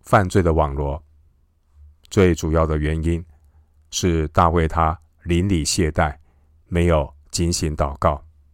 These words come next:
因此，当大卫在王宫平顶上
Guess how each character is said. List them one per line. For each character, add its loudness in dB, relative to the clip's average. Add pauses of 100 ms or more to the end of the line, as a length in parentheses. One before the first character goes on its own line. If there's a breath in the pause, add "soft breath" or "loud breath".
(1160)
因 2
此， 0 (840)
当 4
大 6
卫 4
在 2 (240)
王 4
宫 2
平 0
顶 -2
上 0